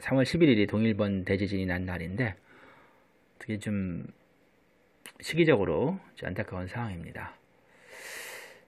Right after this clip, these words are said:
저는 그렇게 생각합니다. 그 모든 것은 하늘의 뜻에 달려 있고 우리 인간들은 그저 하늘이 정해진 이치에 따라서 굴러가는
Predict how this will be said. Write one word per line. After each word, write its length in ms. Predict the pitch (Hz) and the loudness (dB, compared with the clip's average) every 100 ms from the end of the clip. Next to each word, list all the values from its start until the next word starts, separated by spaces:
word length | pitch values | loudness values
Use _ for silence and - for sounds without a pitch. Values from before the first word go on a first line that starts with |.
| _ _ _ | _ _ _
저는 120 | - | 4
그렇게 160 | 160 160 | 4 6
생각합니다. 680 | 190 156 123 123 131 95 82 | 6 8 8 8 6 4 0
그 100 | - | -4
모든 280 | 107 143 208 | 6 8 10
것은 640 | 202 170 190 139 90 82 - - _ _ _ _ _ _ _ _ _ _ _ - | 8 6 4 2 2 -4 -10 -20 _ _ _ _ _ _ _ _ _ _ _ -6
하늘의 800 | - 214 202 175 135 104 95 | 2 6 8 10 10 8 4
뜻에 160 | - 165 | 0 0
달려 260 | 113 107 135 | 2 4 4
있고 540 | 117 - 90 98 113 87 _ _ _ _ | 2 -4 -8 -8 -8 -14 _ _ _ _
우리 160 | - 117 | 0 2
인간들은 420 | 120 117 110 117 | 4 4 2 -2
그저 500 | 104 107 107 95 87 - _ _ _ _ _ _ _ _ _ | -2 0 2 0 -2 -12 _ _ _ _ _ _ _ _ _
하늘이 720 | - 160 160 139 107 98 - - | -2 4 6 8 6 2 -6 -6
정해진 460 | - 123 127 117 | 0 2 4 2
이치에 340 | 107 104 - 110 | 0 -2 -2 -2
따라서 540 | 131 139 127 98 92 | 2 2 2 -2 -6
굴러가는 800 | - 110 120 92 98 95 90 90 | -2 0 0 0 -4 -6 -8 -12